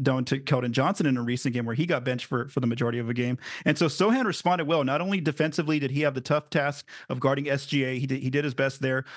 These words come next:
on that end to try to make things tough for S G A, but then also on the offensive end, he was very aggressive. I mean, just taking the, a lot of times just kind of seeing that the Thunder defense wasn't quite set and kind of just attacking them either whether it was in the open court or before they could fully get set.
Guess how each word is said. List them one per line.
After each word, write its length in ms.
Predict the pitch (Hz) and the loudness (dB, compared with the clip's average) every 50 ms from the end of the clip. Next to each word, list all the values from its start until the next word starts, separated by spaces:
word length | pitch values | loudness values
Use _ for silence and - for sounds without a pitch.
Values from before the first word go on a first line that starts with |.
| - - | -6 -2
on 100 | 135 131 | 0 2
that 140 | 131 131 131 | 2 2 0
end 120 | 135 135 135 | 0 -2 -2
to 60 | 131 | -2
try 180 | - - 135 | -2 -2 0
to 40 | 131 | 0
make 160 | 131 135 123 | -2 -4 -2
things 160 | - 135 123 - | -4 -4 -4 -2
tough 200 | - 143 143 139 | -2 -4 -2 0
for 120 | - 131 | 0 -2
S 160 | 123 120 - | -2 -2 -4
G 200 | - - 127 123 | -4 -4 -4 -2
A, 120 | 123 123 - - - - - - _ | -2 -6 -6 -10 -16 -16 -18 -4 _
but 140 | 135 127 | 0 0
then 120 | 156 147 139 | 2 0 2
also 320 | - 143 180 180 - 170 | 2 0 0 0 0 0
on 80 | 151 143 | 0 0
the 100 | 127 - | 0 0
offensive 440 | - 143 202 220 - 180 135 - 143 | 2 0 2 2 0 -2 -2 0 0
end, 120 | 143 139 | 0 0
he 80 | 156 180 | 0 0
was 140 | 214 208 151 | -2 -2 0
very 360 | 139 151 160 180 196 190 165 - | 0 0 2 2 0 -4 -4 -4
aggressive. 580 | 139 123 - 135 135 143 143 139 - 123 107 113 | -4 -4 -2 0 0 2 0 0 -4 -6 -4 -2
I 20 | |
mean, 140 | 123 131 123 | -2 -2 0
just 220 | 123 139 139 - | -2 -2 -4 0
taking 300 | - 170 175 170 190 175 | 0 0 0 0 0 -2
the, 80 | 151 139 - - - _ | -2 -4 -8 -16 -8 _
a 60 | 131 | 0
lot 160 | 131 151 185 | 2 2 2
of 60 | 196 170 | 0 0
times 220 | 190 185 185 151 | 0 0 0 0
just 180 | 151 139 - - | -2 -4 -2 -2
kind 160 | 165 156 147 | 0 0 0
of 140 | 131 - - - - - _ | -2 -6 -12 -20 -20 -14 _
seeing 280 | - - - 180 180 | -8 -2 0 0 0
that 120 | 175 165 - | 0 0 0
the 100 | 151 139 | 0 2
Thunder 240 | 160 151 151 156 | 2 0 0 0
defense 320 | 143 147 160 143 160 143 135 | -2 -2 0 0 0 0 0
wasn't 300 | 127 139 139 139 156 143 | 0 0 0 0 -2 0
quite 240 | - 147 143 135 - | 0 0 0 0 -2
set 120 | 147 139 | -2 -2
and 100 | 131 123 | -2 -2
kind 160 | - 151 147 | 0 0 0
of 40 | 147 | 0
just 160 | 143 139 - | -2 -4 -4
attacking 400 | 127 - - 143 147 143 - 147 | -6 -2 -2 -2 -2 0 0 0
them 160 | 139 135 131 | 0 0 0
either 220 | 131 131 127 131 127 | -2 -2 -2 -4 -4
whether 260 | - 135 131 127 131 | -2 -2 -2 -2 -2
it 20 | |
was 140 | 127 127 123 | -4 -2 -2
in 60 | 131 | -2
the 100 | 131 127 | -2 0
open 240 | 131 143 143 156 147 | -2 -2 -2 -2 -4
court 240 | - - 147 143 135 | 0 0 0 0 0
or 80 | 131 131 | -2 -6
before 300 | 127 113 - - 135 131 | -6 -6 -2 -2 0 0
they 80 | 135 | 0
could 160 | - - 120 | -4 -4 -10
fully 260 | - - 139 135 139 139 | -6 -4 -2 0 0 0
get 160 | 127 123 - | -2 -4 -4
set. 340 | - - 175 160 151 - | 0 2 2 2 2 -2